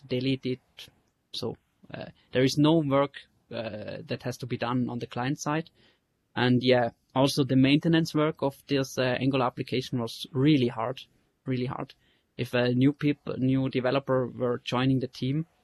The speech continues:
they had, uh, really hard to, to get used to it. They love that it, uh, looks like Java, but, uh, the same, uh, before with,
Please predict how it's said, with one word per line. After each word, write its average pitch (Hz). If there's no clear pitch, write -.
they 123
had, 127
uh, -
really 135
hard 127
to, 120
to 127
get 123
used 131
to 151
it. 170
They 127
love 139
that 131
it, 131
uh, 117
looks 131
like 117
Java, 139
but, 127
uh, -
the 135
same, 175
uh, 123
before 131
with, 123